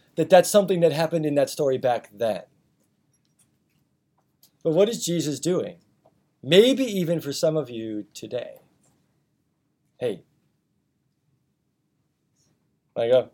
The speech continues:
on an adventure?" Right? Like, you, you wanna, you wanna go on an adventure? And here's the interesting thing. You can say no. "See you in heaven.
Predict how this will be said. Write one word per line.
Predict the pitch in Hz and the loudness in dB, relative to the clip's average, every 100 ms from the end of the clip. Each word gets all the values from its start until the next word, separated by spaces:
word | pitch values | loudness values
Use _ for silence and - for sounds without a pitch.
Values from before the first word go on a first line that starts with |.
| _ _ _ - | _ _ _ -4
on | 120 | -2
an | 110 | -2
adventure?" | 104 151 156 214 - 147 | 0 0 0 -6 -6 0
Right? | 143 175 | 4 4
Like, | 156 117 - _ _ _ _ | 2 0 -4 _ _ _ _
you, | 131 156 - - | -8 -8 -10 -10
you | 123 | 2
wanna, | 143 143 127 _ _ _ _ _ _ _ _ _ _ _ _ - | 2 2 -2 _ _ _ _ _ _ _ _ _ _ _ _ -6
you | 143 | 0
wanna | |
go | 151 | 4
on | 160 | 4
an | |
adventure? | 147 180 185 233 285 247 _ _ _ _ _ _ _ _ _ _ _ - - | 4 2 2 -6 -8 -16 _ _ _ _ _ _ _ _ _ _ _ -20 -10
And | 175 | -6
here's | 226 | -6
the | 226 | -6
interesting | 196 202 196 | -8 -8 -8
thing. | 220 202 139 | -4 -4 -6
You | |
can | 165 220 | -12 -8
say | 190 | -8
no. | 156 170 202 _ _ _ _ _ _ _ _ _ _ _ | -8 -10 -14 _ _ _ _ _ _ _ _ _ _ _
"See | - 151 | -16 -8
you | 165 | -4
in | |
heaven. | 160 190 110 | -2 -2 -6